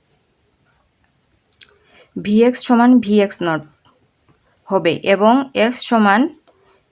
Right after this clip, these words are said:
এক্স হলে ভিএক্স সমান ভিএক্স হবে। কারণ আমি প্রথমে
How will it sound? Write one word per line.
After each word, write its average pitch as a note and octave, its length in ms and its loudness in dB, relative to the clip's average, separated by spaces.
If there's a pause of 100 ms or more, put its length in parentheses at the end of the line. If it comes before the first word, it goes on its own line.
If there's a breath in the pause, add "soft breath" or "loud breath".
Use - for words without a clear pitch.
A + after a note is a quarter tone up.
(240)
এক্স A#3 240 -8
হলে A3+ 200 2 (300)
ভিএক্স G#3+ 380 0
সমান A3+ 240 2 (240)
ভিএক্স G#3+ 420 -2
হবে। B2+ 160 -8 (1600)
কারণ A#3+ 260 2
আমি B3+ 160 4
প্রথমে A3 280 -2